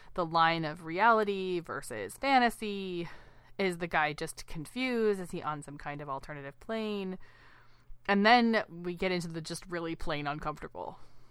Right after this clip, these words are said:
the situation where you are literally alone and at the mercy of a stranger you don't want to be at the mercy with.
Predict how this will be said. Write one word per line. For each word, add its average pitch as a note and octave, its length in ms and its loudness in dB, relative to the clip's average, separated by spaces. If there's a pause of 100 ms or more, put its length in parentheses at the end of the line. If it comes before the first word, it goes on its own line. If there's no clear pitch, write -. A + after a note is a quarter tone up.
(160)
the C#3+ 340 -4 (120)
situation D#3+ 560 -6
where D#3+ 100 -8
you D#3 220 -6
are D3 240 -2 (180)
literally G#3 640 4
alone D#3+ 420 0
and D#3+ 80 -2
at D3+ 160 0
the E3 80 -6
mercy D#3 320 -6
of D3 80 -8
a D#3 60 -6
stranger D3+ 340 -6
you D3+ 300 -8
don't C#3+ 300 -6
want C3+ 80 -10
to C3 80 -14
be G2 100 -14
at - 80 -14
the A#2 80 -16
mercy - 320 -16
with. - 220 -16